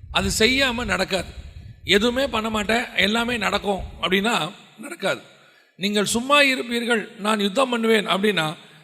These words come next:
நீங்க சும்மா இருக்கணும்னு அர்த்தம். சும்மா இருக்கிறது ரொம்ப சாதாரணமான விஷயம் இல்லை, நீங்க எதுவும் பண்ணாம இருக்கணும்னு அர்த்தம். நாம சும்மாவே இருக்க மாட்டோம், ஏதாவது பண்ணுவோம். கர்த்தர் செய்ய சொல்ற காரியத்தை செய்யணும்.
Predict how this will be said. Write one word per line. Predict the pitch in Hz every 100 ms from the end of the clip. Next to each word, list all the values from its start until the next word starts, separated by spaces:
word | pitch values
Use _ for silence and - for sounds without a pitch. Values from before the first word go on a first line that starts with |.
| _
நீங்க | 214 214
சும்மா | 226 254 277 269
இருக்கணும்னு | 240 240 240 233
அர்த்தம். | 185 - 156 135 - _ _ _
சும்மா | - 254 294
இருக்கிறது | 285 240 262 247
ரொம்ப | 226 233
சாதாரணமான | 208 233 240 233 226
விஷயம் | 208 160 196
இல்லை, | 170 139 117 - - -
நீங்க | 202 202
எதுவும் | 208 262 254
பண்ணாம | - - 240 240
இருக்கணும்னு | 208 214 196
அர்த்தம். | 170 147 - - - - _ _ _ _
நாம | 160 208 254 247 240
சும்மாவே | 247 262
இருக்க | 262 233 233
மாட்டோம், | 214 156 143 - -
ஏதாவது | 165 202 208 202 185
பண்ணுவோம். | 185 151 - - - - - - - _
கர்த்தர் | 302 - - 262
செய்ய | - 226 254
சொல்ற | 196 214 214
காரியத்தை | 190 202 202 185
செய்யணும். | 185 214 208 165